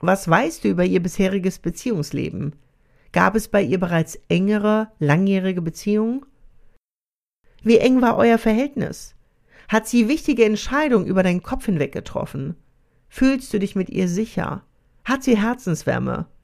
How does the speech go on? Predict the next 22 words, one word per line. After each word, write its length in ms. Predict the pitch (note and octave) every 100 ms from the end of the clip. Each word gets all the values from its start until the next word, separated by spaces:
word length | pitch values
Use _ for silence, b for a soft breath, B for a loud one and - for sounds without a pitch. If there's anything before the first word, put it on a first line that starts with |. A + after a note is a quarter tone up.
| _ b b
Wie 240 | A#3 B3+ C4
co-engagiert 920 | C#4+ D#4+ - G3 G3+ F#3 G3+ A3+ A3
hat 120 | F#3
sie 100 | F#3
sich 200 | F3 E3+
gezeigt? 840 | - D3 - G#3 G3 - - - - _ _ _ _ _ _ _ _ _
Wie 240 | G3 -
emotional 640 | A3 A3 A3 G#3+ G#3 G#3 G3+
stark 400 | - - - -
fallen 220 | G2 F#2
ihre 360 | - G3 -
Reaktionen 760 | G3 G3+ G3+ - A#3 A3 C#3 -
aus? 580 | - - - - - - _ _ _ _ _ _ _ _ -
Wie 140 | F3+ G3+
gut 340 | G#3 A3+ G#3+
kann 240 | G3+ F#3+
sie 120 | F#3+ F#3
sich 260 | F#3 -
in 160 | E3 D#3+
kritischen 500 | G3 F#3 F#3+ - E3+
Situationen 560 | E3+ E3+ D#3+ - F3+
regulieren? 800 | F3+ F3 F3 F3 F#3+ F3 C#3+ D3